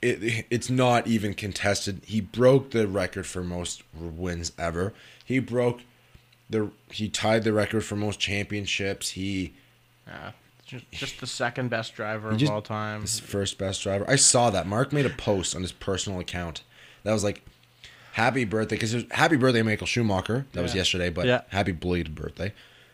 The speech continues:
Speaker 1: But he made a post that said, "Happy birthday to the best F-, F one driver of all time."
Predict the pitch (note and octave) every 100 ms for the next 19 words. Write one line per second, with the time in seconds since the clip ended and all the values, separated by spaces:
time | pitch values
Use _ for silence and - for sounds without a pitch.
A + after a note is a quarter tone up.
0 | _ _ A2+ G2 A2 A#2+ A2+ - A2+ G#2+
1 | G2+ G2 G2 - - C3 D3+ D3+ C3 C#3
2 | C#3+ C3 B2+ A2+ - A#2+ D#3 - - _
3 | - - _ - - - B2+ - B2 A#2
4 | A2+ A2 G#2 F#2+ A2 A2 - G#2 G2+ F#2